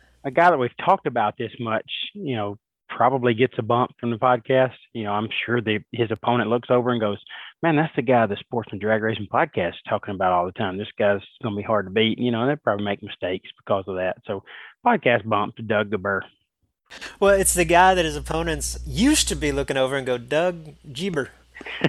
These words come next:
Speaker 1: Yeah.
Speaker 2: And now they know how to say his name,
Speaker 1: Now they
Speaker 2: just
Speaker 1: know.
Speaker 2: like we do.
Speaker 1: Now they know. If you know, you know.
Speaker 2: <laughs> All right, Jed, we got a heart out. Let's wrap this thing up.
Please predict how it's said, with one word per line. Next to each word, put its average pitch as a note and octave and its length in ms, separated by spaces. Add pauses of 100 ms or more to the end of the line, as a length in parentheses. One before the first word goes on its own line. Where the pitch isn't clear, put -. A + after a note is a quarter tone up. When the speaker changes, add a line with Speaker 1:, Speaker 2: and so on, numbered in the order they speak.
(300)
Speaker 1:
Yeah. - 320
Speaker 2:
And E3 140
now G3+ 280
they G#3 120
know G#3+ 140
how A#3+ 100
to B3 60
say G3+ 220
his C#4 140
name, E4+ 340
Speaker 1:
Now A2+ 220
they G#2 160
Speaker 2:
just G#2+ 200
Speaker 1:
know. - 40
Speaker 2:
like A#3 160
we C#4+ 140
do. C4 180 (680)
Speaker 1:
Now G2+ 320
they G#2+ 180
know. G2+ 220
If G#2+ 220
you A2 100
know, G#2 260
you C3 160
know. G2+ 340 (920)
Speaker 2:
<laughs> - 300
All - 1200
right, F#3 440
Jed, F3+ 220
we G3 120
got G3+ 140
a F3+ 80
heart F#3 220
out. F#3+ 180
Let's F3+ 160
wrap G3 220
this - 160
thing A3+ 200
up. C4+ 240